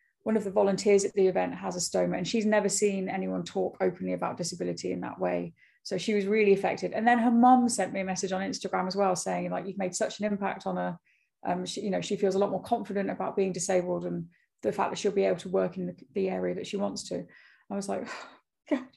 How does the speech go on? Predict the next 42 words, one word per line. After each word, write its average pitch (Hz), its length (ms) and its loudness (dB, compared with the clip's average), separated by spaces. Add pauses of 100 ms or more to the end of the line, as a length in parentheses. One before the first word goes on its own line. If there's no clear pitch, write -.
(920)
Oh, 349 320 6
like, 277 200 6
you 262 80 6
know, 220 200 6
it's 220 220 2
worth 269 260 8
it 220 120 4
just 226 180 0
for 202 80 0
that. 190 240 4
But 208 100 4
yeah, 185 220 6
right 254 240 6
before 240 240 0
going 214 300 4
out, 185 180 0
my 202 100 -2
legs 202 280 2
were 202 60 -4
literally 202 440 -2
sort 180 260 -4
of 170 80 -10
juddering 185 440 2
and 180 80 -2
I 196 40 -2
ha-, 202 160 -4
I 202 120 2
wore 196 400 6
ridiculously 196 580 -4
high 185 200 -2
heels 175 500 2 (260)
and 208 100 2
literally, 226 280 2
like, 196 120 2
my 202 120 0
heels 190 340 8
were 196 60 2
sort - 240 -6
of - 20 -20
tapping 185 580 -4
<laughs> - 40 -10
on, 233 100 0